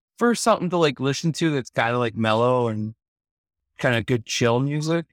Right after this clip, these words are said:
it, it's good. I feel like Sound on Sound is more like Sound on Sleep. Like, it is, like, you could probably, like, play all these artists, like, as your white noise machine.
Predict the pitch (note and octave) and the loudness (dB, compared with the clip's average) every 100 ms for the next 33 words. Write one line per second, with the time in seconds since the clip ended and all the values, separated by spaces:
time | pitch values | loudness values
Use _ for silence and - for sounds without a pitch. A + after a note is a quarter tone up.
0 | - F3 - D3 D3 - D#3 - _ - | -6 -6 -4 -4 -4 -2 -2 -4 _ -8
1 | - C4 B3 G3 - E3 E3 E3+ B2+ - | -4 2 4 2 0 0 2 2 0 0
2 | C3+ D3 B2 B2 B2 A#2+ A2+ - A#2+ A#2+ | 0 0 -2 0 2 2 0 -4 0 0
3 | C3 A#2+ A#2 G#2+ - B2 A2 - A#2 A2+ | 0 -2 -4 -6 -4 -2 -2 -2 0 0
4 | A#2 B2 B2+ B2+ B2 A2+ - A2 G#2+ A2+ | -2 -4 -2 0 0 -2 -2 -2 -2 -6
5 | _ _ _ _ _ _ _ C#3 C#3+ D#3 | _ _ _ _ _ _ _ -2 0 0
6 | A#2+ - C#3 C3 C#3 E3+ D3+ A#2+ A2+ A2 | -4 -2 0 0 0 0 0 0 0 -2
7 | _ _ _ _ - - B2+ C3 C3 B2+ | _ _ _ _ -16 -2 0 2 2 0
8 | A#2+ - A2+ A#2 B2+ C#3+ - - - A#2 | -2 -4 -2 0 0 -2 -10 -14 -6 -6
9 | A2 - A2+ A2+ G#2+ A#2 A2 G#2+ A2 A#2 | -6 -6 0 0 0 -2 -2 0 -2 -2
10 | A2+ A2+ B2 D3 D3 - D#3+ F3 | -2 -2 -4 -6 -6 -4 -4 -6